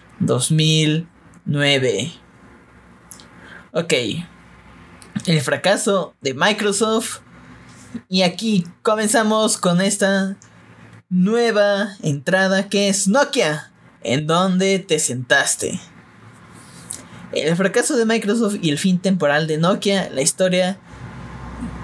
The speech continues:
de la última vez que retaron al poderoso y asombroso Google, o conocido por muchos como Android. Recordemos que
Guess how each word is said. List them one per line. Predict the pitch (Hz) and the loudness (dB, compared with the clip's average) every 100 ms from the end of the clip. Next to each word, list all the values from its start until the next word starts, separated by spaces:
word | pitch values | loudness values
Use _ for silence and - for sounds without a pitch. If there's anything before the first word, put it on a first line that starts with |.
| - - | -14 -8
de | 127 | -2
la | 123 | 0
última | 156 165 151 | 0 0 2
vez | 165 175 - | 2 0 0
que | 156 | -4
retaron | 139 - 170 175 170 180 190 - - - - - - - | -2 0 2 4 4 2 0 -6 -18 -16 -16 -16 -18 -8
al | - 175 170 | -2 -2 0
poderoso | 156 135 147 175 - 170 170 175 - - | 0 2 2 0 0 0 2 0 -4 -2
y | 151 | 0
asombroso | 156 139 143 165 165 170 165 170 - - - - - - - - - - | 0 -2 0 0 0 0 0 -2 -4 -20 -20 -20 -20 -20 -20 -20 -20 -4
Google, | 160 151 139 107 - - - - | 0 2 0 -2 -4 -8 -20 -4
o | 202 202 | -2 0
conocido | 170 170 160 165 180 - - - - _ - - - - - _ | 0 0 0 2 0 -4 -18 -20 -20 _ -20 -20 -20 -20 -20 _
por | 180 | 0
muchos | 175 180 180 180 - | 2 2 0 0 0
como | 185 175 | 0 2
Android. | 147 131 117 92 - - - - - - - - - - - - - - - - - - - - - - - - - | 2 0 -2 -4 -6 -10 -14 -16 -20 -20 -20 -20 -20 -20 -20 -20 -20 -20 -20 -20 -20 -18 -20 -20 -20 -20 -20 -20 -4
Recordemos | 165 180 185 226 233 - | -2 0 0 2 0 0
que | 180 165 156 156 151 147 | 0 2 2 2 0 -2